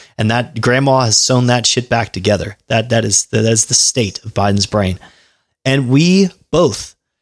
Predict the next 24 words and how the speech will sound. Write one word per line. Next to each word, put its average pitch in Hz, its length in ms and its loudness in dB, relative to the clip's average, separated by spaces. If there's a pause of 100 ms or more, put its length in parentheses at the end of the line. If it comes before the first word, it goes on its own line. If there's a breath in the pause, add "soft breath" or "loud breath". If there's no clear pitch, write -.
(160)
talked - 400 -2
about 113 260 -2
how 127 380 0
we 147 160 2
could 127 160 0
increase. - 600 0
This - 220 0
is - 160 0
Biden 120 440 0
talking 127 340 0
about 139 320 0
the 113 100 -2
U 117 160 4
S 135 180 2
and 139 80 0
Canada. 104 460 -2 (560 loud breath)
And 165 200 2
we 208 120 6
both 196 280 2
talked 175 260 -2
about 160 240 0
how 170 280 0
we 180 160 4
could 160 300 -2